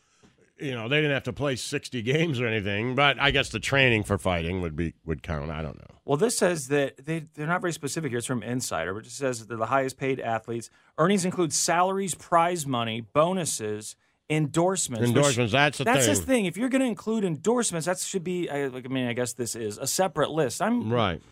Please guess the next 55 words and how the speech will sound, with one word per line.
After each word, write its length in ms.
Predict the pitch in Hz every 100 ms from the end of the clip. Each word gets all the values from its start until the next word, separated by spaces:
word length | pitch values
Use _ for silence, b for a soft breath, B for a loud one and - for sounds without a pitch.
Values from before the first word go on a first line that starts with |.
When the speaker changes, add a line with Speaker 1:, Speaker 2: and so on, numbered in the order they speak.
| b -
Speaker 2:
more 120 | 175
interested 480 | 190 180 156 165 143
in 100 | 120
who 260 | 135 185
gets 280 | 160 147 -
paid 480 | - 143 123 113 104
Speaker 1:
Highest 580 | 107 127 127 120 - -
Speaker 2:
the 140 | 160
most 580 | 165 165 131 120 - -
by 80 | 120 139 113 147
Speaker 1:
contract. 380 | 87 71 - -
Speaker 2:
their 160 | 135
boss. 400 | 127 147 90 -
Right. 300 | 139 143 101 b b b
'Cause 100 | 139
this 120 | 147 147
list, 160 | 156
and 100 | 151
then 80 | 151
it 40 |
goes 180 | 139 139
on, 160 | 139 123
Lewis 200 | 120 -
Hamilton, 340 | 143 139 131
five 160 | 123 113
hundred 140 | 101
sixty 280 | 101 135 -
million. 220 | 127 123
I'm 140 | - 165
just 120 | -
gonna 140 | 123
go 160 | 113 110
all 80 | 113
the 80 | 110
way 120 | 104
down 200 | 107 104
here 140 | 98
to 60 | 90
the 80 | 90
top 360 | 107 92 85 _ _ _ -
and 120 | 107
see. 360 | - 131 104 -
So 180 | - 170
this 160 | 185
is 100 | 185
of 100 | 160
all 200 | 151 151
time. 280 | 147 156 123
Who 80 | 139
do 40 |
you 60 | 123
think 180 | 127 113
it 80 | 98
would 140 | 95
be? 240 | 113 98